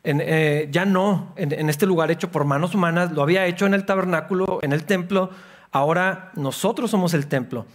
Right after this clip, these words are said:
individualmente y corporativamente somos el templo. Entonces,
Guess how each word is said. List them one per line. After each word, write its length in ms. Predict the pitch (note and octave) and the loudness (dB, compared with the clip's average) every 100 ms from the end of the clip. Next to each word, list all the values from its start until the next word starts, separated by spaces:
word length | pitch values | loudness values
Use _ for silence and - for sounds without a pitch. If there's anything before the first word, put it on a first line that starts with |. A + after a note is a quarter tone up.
| _ _ _ | _ _ _
individualmente 800 | D3 D3+ E3 E3 F3+ F3+ F3+ G3 | -4 2 4 4 2 2 2 0
y 80 | F#3+ | 0
corporativamente 1080 | F#3+ E3 C#3 C3 D#3 E3 E3 D#3+ D#3+ C#3+ A#2+ | -2 -6 -2 -2 2 2 2 0 0 -4 -4
somos 380 | D3 D3+ E3+ - | -2 -2 -2 -4
el 140 | C3+ | -4
templo. 320 | E3+ F#3 F#3 | -2 -2 -2
Entonces, 420 | D3 C#3+ E3 D3+ | -6 -2 -2 -2